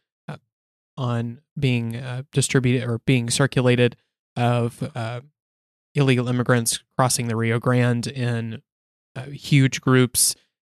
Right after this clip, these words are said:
and camping out on the other side of the border, people picking up kids and carrying them across the river.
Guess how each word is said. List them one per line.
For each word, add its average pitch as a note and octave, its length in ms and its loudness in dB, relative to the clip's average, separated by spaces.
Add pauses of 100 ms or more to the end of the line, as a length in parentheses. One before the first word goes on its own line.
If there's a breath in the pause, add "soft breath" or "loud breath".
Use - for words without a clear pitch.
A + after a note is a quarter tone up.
(120)
and A#2 500 -2
camping A#2+ 380 0
out A#2 180 0
on A#2 140 -6
the A2+ 100 -4
other A2+ 140 -2
side A2+ 200 0
of A2+ 60 -4
the A#2 80 -6
border, A#2+ 400 0
people A#2 340 -2
picking A#2 320 -4
up A#2+ 120 -6
kids A#2+ 340 -2
and A2+ 160 -8
carrying A2 340 -6
them A2 120 -6
across A#2 300 -8
the A#2 100 -8
river. A#2 400 -6